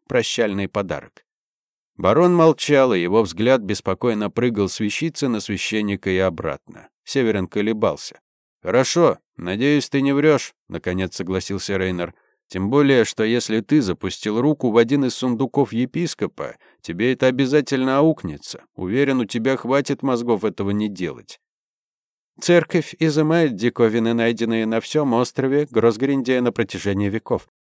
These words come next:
Поверь, если бы ты увидел хранилище диковин, ты бы разочаровался. Что,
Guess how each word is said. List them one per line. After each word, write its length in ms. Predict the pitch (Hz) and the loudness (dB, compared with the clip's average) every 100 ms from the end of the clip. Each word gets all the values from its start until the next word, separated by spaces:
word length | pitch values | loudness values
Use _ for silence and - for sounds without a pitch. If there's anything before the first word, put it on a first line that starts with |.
| _ | _
Поверь, 320 | 208 170 131 | 0 2 4
если 260 | 131 139 143 | 4 2 0
бы 140 | 139 | 0
ты 120 | 135 135 | 2 2
увидел 360 | 123 120 117 | 2 2 0
хранилище 560 | - 113 107 101 98 104 | 0 0 0 -2 -4 -6
диковин, 480 | 101 - 127 101 98 | -6 0 2 2 0
ты 140 | 120 | -4
бы 320 | 113 120 117 | 0 2 4
разочаровался. 920 | 113 110 113 127 123 160 135 - - _ _ _ _ | 2 -2 -4 -4 -4 -4 -6 -10 -16 _ _ _ _
Что, 360 | - 208 156 | -2 2 2